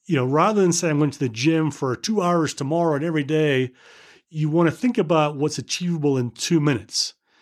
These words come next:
You know, it could just be, "I get in the car and I drive to the gym," right? It could be, "For tomorrow, I, I sit down at nine o'clock and I pick up the phone and make the first call."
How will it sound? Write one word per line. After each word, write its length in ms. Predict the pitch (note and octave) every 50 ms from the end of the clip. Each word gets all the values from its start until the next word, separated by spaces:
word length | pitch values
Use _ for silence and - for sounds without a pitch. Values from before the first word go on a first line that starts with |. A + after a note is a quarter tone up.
| _ _ _
You 100 | - C3+
know, 40 | C3+
it 80 | C3+
could 180 | - - G3+ E3+
just 240 | D3+ F3 D#3+ C3+ -
be, 140 | D#3+ D#3 D3
"I 100 | C3+ C3
get 240 | A#2 - D#3+ D3+
in 120 | D#3+ D3+ C#3+
the 60 | C#3
car 380 | C3+ - - D#3+ D3+ D3 C#3+ C#3
and 80 | C3
I 60 | B2+
drive 480 | B2 G#2+ G2+ A#2+ C3 C3+ C3+ C3 C3 C3
to 80 | - -
the 80 | A#2 G#2+
gym," 400 | F#2 - A2+ G#2 A#2 C#3 C#3 - _ _ _ _ _ _ _ _ _ _ _ _ _ _ _ _ _ _ _ _ -
right? 220 | B2 A#2+ B2 C3
It 160 | C#3 C3 -
could 180 | - - E3+ D3+
be, 360 | C#3+ D#3 D3+ D3 C#3+ C#3 C#3
"For 320 | C3+ C3+ _ - - C#3+ B2+
tomorrow, 680 | - - C3+ C3 C#3 C#3+ D#3 D#3+ D#3 D3 C#3+ C3+ - - _ _ _ _ _ _ _ -
I, 120 | B2+ B2+ D#3+
I 80 | C3+ B2+
sit 340 | A#2 - - F#3 F3+ F3 -
down 220 | E3 D#3 D3+ D3
at 80 | C#3+ C3
nine 180 | C3 C#3 C#3
o'clock 400 | C3+ A#2 - - D3 C#3 C3+ -
and 100 | - B2
I 60 | A#2
pick 260 | A2 - - C#3+ - -
up 120 | B2+ -
the 100 | - B2
phone 300 | - - - C3+ B2+ B2
and 100 | A#2 A#2
make 200 | B2 A#2+ A#2 -
the 60 | -
first 340 | G2+ - - A#2+ G#2+ - -
call." 420 | - - C3 A#2+ A2+ A2 C3 -